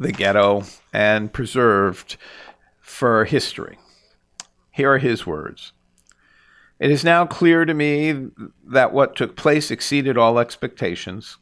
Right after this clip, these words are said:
In our opposition to the Germans, we did more than our strength allowed. But now our forces are waning. We are in the brink of extinction. We forced the Germans to retreat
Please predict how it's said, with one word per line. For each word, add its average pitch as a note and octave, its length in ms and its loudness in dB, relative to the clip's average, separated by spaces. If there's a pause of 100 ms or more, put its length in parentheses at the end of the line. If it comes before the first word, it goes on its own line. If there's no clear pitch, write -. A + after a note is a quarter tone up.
(1080)
In C3 140 -2
our D3+ 240 4
opposition D3+ 640 0
to C#3+ 140 -4
the C3+ 100 -2
Germans, C3+ 640 -2
we B2+ 100 -2
did A#2+ 240 -2
more C3+ 380 2
than C3+ 160 0
our B2 100 2
strength A#2+ 420 -4
allowed. F#2+ 540 0 (1080)
But B2+ 200 0
now D3+ 220 4
our D#3 140 6
forces C3+ 680 -2
are C3+ 200 4
waning. G2+ 520 -2
We A2 120 2
are A#2 200 4
in A#2 100 -2
the A2 60 -2
brink C#3 340 -2
of C3 220 0
extinction. A2 720 -6 (960)
We B2+ 160 -2
forced C#3+ 460 2
the D3 80 -2
Germans C3 500 -4
to - 100 -10
retreat C3 520 -4